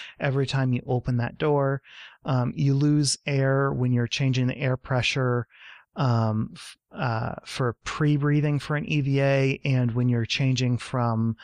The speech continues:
uh, the launch atmosphere to the, um, on orbit atmosphere. Like, it, it's, you just, you lose a bunch of air doing that in-, intentionally, right? That's designed in. So with, with all of that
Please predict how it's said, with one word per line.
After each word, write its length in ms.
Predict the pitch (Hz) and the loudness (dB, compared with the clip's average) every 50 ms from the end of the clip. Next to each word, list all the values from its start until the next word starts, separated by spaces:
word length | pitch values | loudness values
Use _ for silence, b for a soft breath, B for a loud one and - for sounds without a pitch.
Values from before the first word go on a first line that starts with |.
| B B B B B B | B B B B B B
uh, 260 | B 123 120 113 113 113 | B -2 -2 0 0 0
the 220 | 113 117 113 110 | 0 0 0 0
launch 480 | 107 107 107 110 123 135 147 143 - 156 | 0 0 0 0 2 2 2 0 0 -2
atmosphere 720 | 139 - - 151 135 - - - - 139 139 135 135 127 - | -2 -2 -2 -2 -2 -2 -2 -2 0 0 0 0 0 -2 -4
to 280 | - - - 131 123 | -6 -4 -2 -2 -2
the, 420 | 113 120 120 117 113 113 113 113 B B B B B B B B B | -2 -2 0 0 0 0 -2 -4 B B B B B B B B B
um, 400 | - 117 113 110 107 104 104 - - | -6 -4 -2 -2 -2 -4 -4 -6 -4
on 260 | - 131 120 117 120 - | -2 -2 -2 -2 -4 -4
orbit 280 | - 170 165 156 160 151 | -2 0 0 0 0 -2
atmosphere. 420 | 143 - - 165 135 - - - | -2 -2 -4 -4 -6 -6 -6 -4
Like, 200 | 208 202 180 - | -2 -2 -2 0
it, 100 | 220 214 - | -2 -2 0
it's, 260 | 196 170 - - - _ _ _ _ 180 170 - _ - - | -2 -2 -2 -4 -6 _ _ _ _ -14 -14 -14 _ -14 -8
you 160 | 190 175 160 | -4 -2 -2
just, 320 | 143 151 143 123 - - - | 0 0 0 0 0 -2 -4
you 160 | - 147 139 127 | -2 -2 0 2
lose 220 | 127 127 120 - | 2 2 2 0
a 60 | 117 | -2
bunch 220 | - 120 113 - - | -4 -4 -4 -6 -6
of 80 | - | -8
air 120 | 127 117 110 | -8 -8 -8
doing 280 | 110 117 113 113 113 | -6 -4 -4 -2 -2
that 200 | 113 113 117 - | -2 -2 -4 -4
in-, 120 | - 151 185 | -4 -4 -2
intentionally, 840 | - 170 139 131 - - - - 139 135 123 - - 123 117 - | 2 2 2 2 2 -2 -4 -2 -2 0 0 -2 -4 -6 -6 -6
right? 140 | - 127 127 | -6 -6 -6
That's 200 | 131 127 120 - | -4 -4 -4 -6
designed 400 | - 117 113 120 113 113 113 113 | -4 -4 -4 -4 -4 -4 -4 -6
in. 280 | 127 127 123 120 123 - _ B B B B B B B | -6 -6 -6 -8 -10 -14 _ B B B B B B B
So 260 | B - 180 170 160 - | B 0 0 0 0 0
with, 200 | 175 160 185 - | 0 -2 0 0
with 200 | 185 170 156 - _ _ - | -2 -2 -2 -4 _ _ -2
all 340 | - 165 185 208 226 233 202 | 0 2 2 2 2 2 2
of 180 | 180 147 131 | 2 0 0
that 400 | 123 139 135 135 135 131 135 - | -2 -2 0 0 0 0 -2 -4